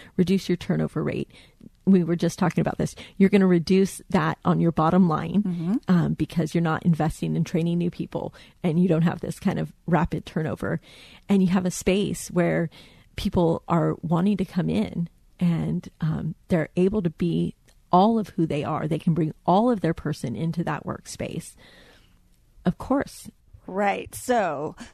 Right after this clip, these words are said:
Speaker 2: that is really a, a cool look at the way you could work as a chaplain. I think of it as just being, and this is, again, my naivete <laughs> coming through, as being more of a rel-, religious pursuit.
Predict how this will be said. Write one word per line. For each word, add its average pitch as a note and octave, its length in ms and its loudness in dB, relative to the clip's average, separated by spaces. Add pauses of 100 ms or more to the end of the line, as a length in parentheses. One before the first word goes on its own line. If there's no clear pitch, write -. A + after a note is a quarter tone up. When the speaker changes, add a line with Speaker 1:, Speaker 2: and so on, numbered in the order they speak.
(120)
Speaker 2:
that G3+ 340 0
is F3+ 580 -2 (680)
really C#4 340 2
a, G3 100 -4 (140)
a F#3 40 -2
cool G#3+ 340 -2
look F3+ 320 -4
at - 180 2 (120)
the F#3+ 100 -2
way F3 320 0
you F3 160 -2
could F3+ 220 -2
work E3+ 340 -2
as F3+ 340 -2
a D#3+ 280 0
chaplain. G3+ 640 0
I F3+ 220 0
think G3 240 -4
of E3+ 120 0
it D#3+ 100 0
as D#3 280 0
just - 220 -4 (420)
being, E3+ 360 0
and F3+ 140 0
this F3 140 2
is, - 200 -8
again, E3+ 300 0
my D#3+ 140 0
naivete F3 600 0
<laughs> - 60 -2
coming A3+ 320 -2
through, G3+ 240 -2 (340)
as G3+ 160 0
being G#3 220 -2
more F3 220 0
of E3+ 80 0
a F3 40 -2 (200)
rel-, - 20 -10 (140)
religious F3 480 0
pursuit. - 720 0